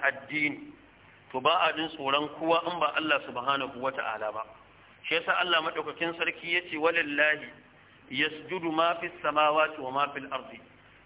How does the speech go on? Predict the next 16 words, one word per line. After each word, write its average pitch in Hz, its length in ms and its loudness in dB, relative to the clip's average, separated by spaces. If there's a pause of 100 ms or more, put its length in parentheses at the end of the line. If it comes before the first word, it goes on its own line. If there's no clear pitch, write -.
(160)
Duk 247 200 2
abin 196 320 2
da 180 80 4
ke 165 320 -6
sama 175 220 2
da 147 100 2
ƙasa 151 260 -4
yana 160 340 2
sujjada 143 440 0
ne 143 140 2
ga 131 140 -6
Allah. 131 320 0 (840)
Sai 165 80 2 (100)
yace, 170 200 -2
"Min 165 320 -2
dabbatin 175 840 2